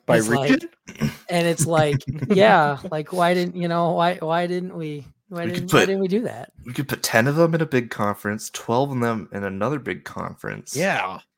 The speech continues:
Speaker 3: Ten on the Pacific Coast, some
Speaker 2: And
Speaker 3: number for the
Speaker 1: Something.
Speaker 3: Southeast, maybe
Speaker 1: And
Speaker 3: something for the Atlantic. I don't
Speaker 1: yeah, like,
Speaker 3: yeah.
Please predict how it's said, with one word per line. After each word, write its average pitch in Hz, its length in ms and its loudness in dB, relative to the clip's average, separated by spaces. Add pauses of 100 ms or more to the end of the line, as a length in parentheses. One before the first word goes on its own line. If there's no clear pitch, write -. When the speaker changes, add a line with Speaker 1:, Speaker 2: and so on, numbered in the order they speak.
(260)
Speaker 3:
Ten 127 300 -2
on 135 140 0
the 117 80 -2
Pacific - 600 -8
Coast, - 800 -10 (680)
some 110 520 -8
Speaker 2:
And 139 100 -6
Speaker 3:
number 139 360 -2
for 110 300 -8
the 87 120 -10
Speaker 1:
Something. 110 520 -6
Speaker 3:
Southeast, 123 800 -10 (320)
maybe 113 160 -10
Speaker 1:
And 113 180 -2
Speaker 3:
something 123 280 -4
for - 140 -8
the 113 80 0
Atlantic. 104 600 -4
I 113 140 -12
don't 135 100 -8
Speaker 1:
yeah, 104 480 -4
like, 107 180 -6
Speaker 3:
yeah. 131 140 -8